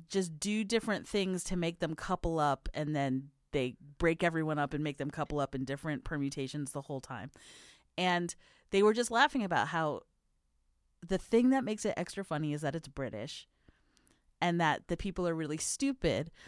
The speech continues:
and that in America we just, like, have this idea about how, like, upper crusty and intellectual and,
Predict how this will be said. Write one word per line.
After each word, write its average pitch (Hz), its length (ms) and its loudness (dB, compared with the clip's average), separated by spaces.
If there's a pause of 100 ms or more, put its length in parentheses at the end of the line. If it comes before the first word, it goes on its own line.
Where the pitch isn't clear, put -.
(120)
and 165 120 0
that 165 200 4
in 175 160 0
America 196 580 2
we 156 240 -2
just, - 400 -6
like, 156 200 -4
have 175 260 -4
this 170 160 0
idea 156 560 -2
about 139 360 -2
how, 135 280 -2
like, 123 360 -6
upper 143 240 -8
crusty 139 440 -8
and 123 220 -6
intellectual 127 760 -8
and, 98 240 -8